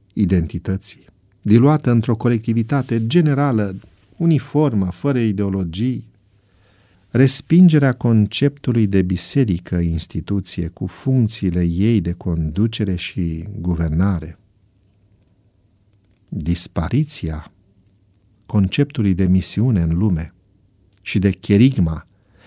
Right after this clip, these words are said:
mesajul care trebuie proclamat, un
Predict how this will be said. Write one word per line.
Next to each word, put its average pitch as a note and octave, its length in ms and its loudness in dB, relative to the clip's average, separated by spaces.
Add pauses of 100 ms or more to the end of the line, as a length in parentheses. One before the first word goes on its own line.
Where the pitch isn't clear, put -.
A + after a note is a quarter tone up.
(140)
mesajul G2+ 760 2
care F#2 340 -2
trebuie G2+ 400 2
proclamat, F#2+ 840 -2 (440)
un A2+ 340 6